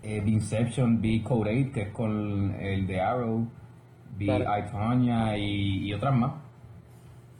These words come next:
Speaker 1: Así, pero, y de serie, pues mira, eh, vi Altered Carbon, vi como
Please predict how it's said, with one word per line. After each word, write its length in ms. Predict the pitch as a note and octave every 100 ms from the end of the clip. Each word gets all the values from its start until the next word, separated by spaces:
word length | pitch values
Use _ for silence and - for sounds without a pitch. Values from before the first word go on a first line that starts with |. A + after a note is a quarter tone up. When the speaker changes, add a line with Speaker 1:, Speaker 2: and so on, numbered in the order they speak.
| -
Speaker 1:
Así, 220 | G2 F#2+ - - - -
pero, 400 | G#2 G2 F#2+ A2+
y 160 | A#2
de 140 | A2 G#2
serie, 680 | B2+ D#3 E3 C3 A#2+ A2+ - - - - - - -
pues 440 | A#2 A2+ A2 A2
mira, 420 | A2 C3+ D#3+ C3 -
eh, 340 | - G2+ G2 - - -
vi 1300 | B2 A#2+ A#2 B2 C3+ D3+ D#3 D#3 D3+ D3 C#3+ C3+ A#2+ A#2 - - - - -
Altered 440 | A#2 B2+ C#3 A#2
Carbon, 460 | - A#2 C#3 D3 D3
vi 80 | E3
como 460 | G#3 F#3+ D#3 -